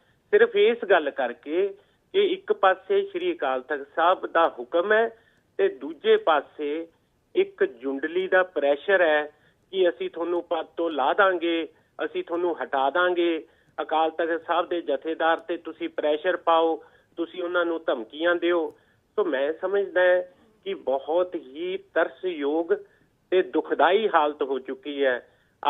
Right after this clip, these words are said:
ਅੱਜ ਜਿਸ ਤਰ੍ਹਾਂ ਦੇ, ਮਤਲਬ, ਜਿਹੜੇ ਚੁਰਾਹੇ ਵਿੱਚ ਲਿਆ ਕੇ ਪੰਥ ਨੂੰ ਖੜਾ ਕਰ ਦਿੱਤਾ ਗਿਆ ਹੈ, ਉਸ ਚੁਰਾਹੇ, ਉਹ ਨਿਹਾਇਤ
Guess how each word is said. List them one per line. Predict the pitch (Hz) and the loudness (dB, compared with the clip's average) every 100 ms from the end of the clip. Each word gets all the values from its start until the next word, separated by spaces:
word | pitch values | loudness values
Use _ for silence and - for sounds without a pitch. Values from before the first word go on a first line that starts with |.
| 156 | 2
ਅੱਜ | 151 170 175 160 - _ _ _ | 2 0 4 4 0 _ _ _
ਜਿਸ | 156 185 - 180 - | -2 -2 0 -6 -2
ਤਰ੍ਹਾਂ | 147 139 170 | 0 2 2
ਦੇ, | 170 165 - _ _ _ | 2 0 0 _ _ _
ਮਤਲਬ, | 143 147 151 156 | -6 -4 -2 -4
ਜਿਹੜੇ | 139 156 190 175 139 _ _ - | -2 0 2 2 0 _ _ 2
ਚੁਰਾਹੇ | 160 143 151 214 | 6 6 6 4
ਵਿੱਚ | 220 196 185 | 2 2 0
ਲਿਆ | 170 160 117 | 2 4 2
ਕੇ | - 139 101 _ _ _ | 0 -4 -4 _ _ _
ਪੰਥ | 175 180 196 | 2 2 0
ਨੂੰ | - 196 | 0 0
ਖੜਾ | - 185 202 | 2 4 4
ਕਰ | 190 160 | 2 -4
ਦਿੱਤਾ | 143 147 156 147 | -4 -4 -2 -2
ਗਿਆ | 127 131 | 0 0
ਹੈ, | 127 113 - _ _ _ _ | 0 -2 -6 _ _ _ _
ਉਸ | - 180 208 220 220 - 190 185 170 _ _ | 0 6 8 6 4 -2 0 0 -4 _ _
ਚੁਰਾਹੇ, | 170 156 147 147 175 175 | -4 -2 0 -2 -2 -4
ਉਹ | - 175 185 | -4 -4 -4
ਨਿਹਾਇਤ | 156 139 143 180 220 190 | -4 -6 0 2 2 2